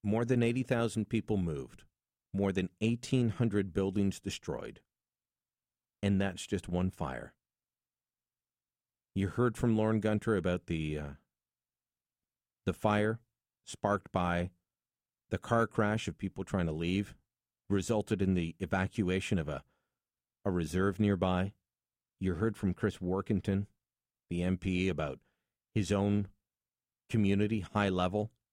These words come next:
and I believe there's a reserve in his area also being evacuated due to other fires. Can you donate? Can you help?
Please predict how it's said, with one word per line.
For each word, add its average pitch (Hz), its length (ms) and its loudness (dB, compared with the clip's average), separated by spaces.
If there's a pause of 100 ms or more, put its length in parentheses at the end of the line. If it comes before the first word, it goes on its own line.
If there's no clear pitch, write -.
(640)
and 101 100 2
I 90 40 0
believe 90 280 0
there's 95 220 0
a 87 40 -4
reserve 87 440 -2
in 87 80 0
his 98 180 -2
area 104 320 0
also 101 400 0
being 98 320 2
evacuated 95 800 -2 (240)
due 101 140 0
to 90 120 -4
other 90 280 0
fires. 104 560 -2 (2250)
Can 131 160 4
you 117 80 2
donate? 90 480 -2 (1300)
Can 123 260 2
you 120 140 2
help? 69 280 -6